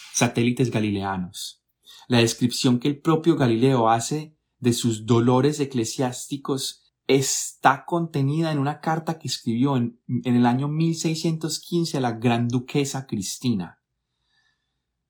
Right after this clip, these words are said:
Abro cita. "Como bien sabe vuestra serena majestad, hace algunos años descubrí en los cielos muchas cosas que no se habían visto antes de nuestra época. La novedad de estas cosas y algunas consecuencias de ellas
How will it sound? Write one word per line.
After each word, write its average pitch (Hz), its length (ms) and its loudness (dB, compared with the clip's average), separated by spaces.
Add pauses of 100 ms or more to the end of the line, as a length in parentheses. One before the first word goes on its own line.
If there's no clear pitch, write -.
(360)
Abro 110 240 0
cita. - 480 -4 (240)
"Como 127 320 6
bien 151 240 0
sabe 175 280 2
vuestra 131 420 0
serena 127 360 2
majestad, 131 680 0 (260)
hace 135 220 0
algunos 170 360 2
años 175 220 2
descubrí 135 480 0
en 135 100 4
los 156 260 -2
cielos 175 360 4
muchas 170 380 0
cosas 170 280 -8
que - 120 -2
no 131 100 4
se 139 80 -2
habían 156 220 -2
visto 160 320 -2
antes 156 280 -2
de 131 100 0
nuestra 117 360 0
época. - 460 -8 (440)
La 123 120 6
novedad 120 400 6
de 135 60 4
estas 139 280 -4
cosas 160 400 0
y 127 40 0
algunas 131 420 -2
consecuencias 131 800 -2
de 135 240 0
ellas 147 400 -4